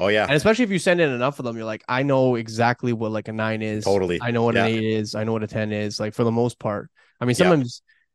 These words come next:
Speaker 2: sometimes you get stuff back. You're like, "I don't, this doesn't make any sense to me." But, um, it's, it's definitely, like, for me, uh, it, it's a bit of, like, a, it's, <laughs> it's me getting to know the set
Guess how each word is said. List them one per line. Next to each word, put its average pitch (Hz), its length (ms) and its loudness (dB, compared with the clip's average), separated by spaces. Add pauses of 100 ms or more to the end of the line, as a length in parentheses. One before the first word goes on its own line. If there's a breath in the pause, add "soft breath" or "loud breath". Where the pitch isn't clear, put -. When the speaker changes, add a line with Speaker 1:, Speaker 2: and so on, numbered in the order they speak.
(180)
Speaker 2:
sometimes 143 280 2
you 120 60 -2
get 120 140 2
stuff 113 160 -2
back. 107 240 -2
You're 110 80 -8
like, 104 160 -8
"I 110 180 -6
don't, 107 300 -10 (180)
this 113 140 -4
doesn't 110 180 -6
make 101 140 -10
any 113 100 -12
sense 110 320 -10
to - 60 -18
me." - 200 -14 (180)
But, 113 300 -4
um, 113 380 -2 (520 soft breath)
it's, - 440 -4
it's 135 160 -4
definitely, 156 300 4
like, 131 140 0
for 135 100 -4
me, 131 200 2
uh, 117 140 -2
it, 120 180 -6
it's - 180 -10
a 123 40 -10
bit 123 140 2
of, 117 120 2
like, 113 160 0
a, 107 320 -4 (680)
it's, - 440 -8
<laughs> - 80 -20
it's - 220 0
me 151 180 4
getting 139 280 4
to 127 120 -4
know 123 160 2
the 127 100 0
set 117 320 -2